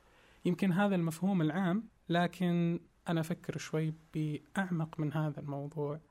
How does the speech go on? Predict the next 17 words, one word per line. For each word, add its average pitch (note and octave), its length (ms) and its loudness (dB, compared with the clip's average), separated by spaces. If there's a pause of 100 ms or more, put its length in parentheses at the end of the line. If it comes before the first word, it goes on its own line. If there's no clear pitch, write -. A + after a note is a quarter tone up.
(160)
أو D#3+ 120 2
الفكرة D#3+ 340 -2
اللي D#3 180 0
أبغى D#3 200 -2
أوصلها D#3 720 -2 (220)
أعمق E3 380 -2 (280)
وأدق E3 420 -2 (360)
وحساسة G3+ 680 -2
كثير، G3+ 760 0 (180)
أن D#3+ 120 2
إحنا E3 640 0 (340)
كيف G3 360 0
نتعامل F#3 640 0
معاها D3+ 640 -2 (180)
وكيف F3 340 -2
نستوعبها D#3 760 -4
كفكرة، D#3+ 600 -6